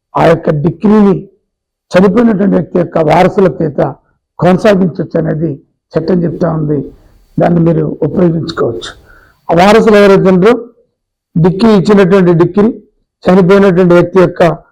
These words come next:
వారసులు, భార్య, కొడుకు, బిడ్డ, ఎవరైనా సరే వారసులు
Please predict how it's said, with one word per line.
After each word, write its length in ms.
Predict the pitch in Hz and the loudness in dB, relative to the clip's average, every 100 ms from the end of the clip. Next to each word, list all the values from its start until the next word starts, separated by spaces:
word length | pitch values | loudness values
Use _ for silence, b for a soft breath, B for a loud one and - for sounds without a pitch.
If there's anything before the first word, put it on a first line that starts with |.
| b _ - | b _ -2
వారసులు, 400 | 175 180 185 175 165 | 0 2 2 2 2
భార్య, 280 | 165 160 170 - | 2 2 0 -2
కొడుకు, 260 | 156 151 160 147 | -6 -6 -6 -6
బిడ్డ, 180 | 139 156 151 _ _ _ - 160 | -6 -8 -8 _ _ _ -4 0
ఎవరైనా 320 | 185 202 190 165 | 2 4 2 2
సరే 120 | 170 160 | 2 2
వారసులు 400 | 160 151 160 | 2 0 -2